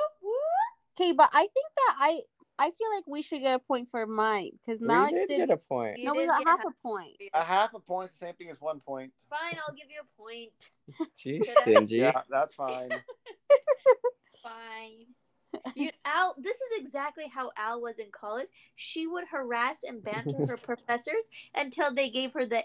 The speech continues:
Speaker 1: A that she wanted.
Speaker 2: No, Bat still got it in me, huh?
Speaker 4: <laughs>
Speaker 1: Very much so.
Speaker 2: Working hard for that A.
Speaker 1: <laughs>
Speaker 2: Hey, everybody,
Speaker 4: Okay,
Speaker 2: next
Speaker 4: back
Speaker 2: question.
Speaker 4: to Al.
Speaker 1: Back to Al. What is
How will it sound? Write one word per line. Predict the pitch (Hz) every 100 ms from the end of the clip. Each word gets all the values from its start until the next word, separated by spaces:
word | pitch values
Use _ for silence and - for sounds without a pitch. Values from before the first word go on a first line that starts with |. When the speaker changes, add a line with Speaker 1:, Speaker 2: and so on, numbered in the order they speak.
| 226
Speaker 1:
A | 226
that | 226 202
she | - 220
wanted. | 214 196 220
Speaker 2:
No, | 220 214
Bat | 208 220 220 -
still | - 233
got | 220 220
it | 208 208
in | 208
me, | 208 208 226
huh? | 208 190 698 - - - 508 -
Speaker 4:
<laughs> | 269 - 135 113 131 - _ 240
Speaker 1:
Very | 220 240 240
much | 233 233 403 370
so. | - 226
Speaker 2:
Working | 214 214 220 226 -
hard | - 214 -
for | 208
that | 196 190 -
A. | 202 190 196 _ -
Speaker 1:
<laughs> | 381 - 679 605
Speaker 2:
Hey, | 285
everybody, | 269 269 247 262
Speaker 4:
Okay, | 294 269
Speaker 2:
next | 269 - -
Speaker 4:
back | 160 180 -
Speaker 2:
question. | 190
Speaker 4:
to | -
Al. | 190 190 170 170 _ _ _ _ _ 233
Speaker 1:
Back | 233 240
to | 269
Al. | 254 277 262 254 262 _ _
What | 254 359 - 302
is | 311